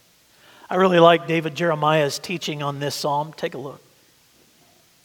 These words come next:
According to this passage, God knows you better than you know yourself. He knows the status of your health, the temperature of your emotions,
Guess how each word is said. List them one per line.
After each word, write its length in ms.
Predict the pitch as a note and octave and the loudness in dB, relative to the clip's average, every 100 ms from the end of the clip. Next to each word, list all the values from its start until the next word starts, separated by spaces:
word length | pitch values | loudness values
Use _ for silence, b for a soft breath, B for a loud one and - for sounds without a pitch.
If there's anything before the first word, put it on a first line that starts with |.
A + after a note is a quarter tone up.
| B B B B B | B B B B B
According 400 | - B3+ C#4+ C4 | 2 4 6 4
to 60 | F#3 | 4
this 220 | G#3+ - | 2 2
passage, 560 | A3 A3 - F#3+ D#3 | 2 2 0 -6 -4
God 280 | F3 A3 G#3 | 6 6 6
knows 240 | F#3+ G#3+ G3+ | 2 -2 -4
you 80 | |
better 320 | G3 F3+ A3+ G#3+ | 2 4 4 0
than 160 | F#3+ | -4
you 100 | F#3+ | -4
know 180 | G3+ A3 | -2 -2
yourself. 680 | A3 A#3 - A#3 G#3 - - _ B B B B B | -4 -8 -6 -2 -2 -4 -12 _ B B B B B
He 140 | G#3+ | 0
knows 320 | G#3 A#3 A3+ | 6 6 4
the 100 | A#3+ | -2
status 580 | G3+ - A3 A3 B3 - | -6 -2 2 2 2 -2
of 120 | B3 | -4
your 140 | A#3+ A3 | -4 -2
health, 460 | E3+ D3 G#2+ - - _ F3 | 2 0 -2 -12 -20 _ -8
the 100 | F3 | -6
temperature 640 | - B3+ C4 - C4 B3 | -2 -2 -2 -4 0 0
of 100 | G#3 | 0
your 220 | A3+ A#3 | -2 -2
emotions, 680 | A3 F#3 D#3 - A#2 G2 - | -2 -2 -4 -6 -10 -14 -20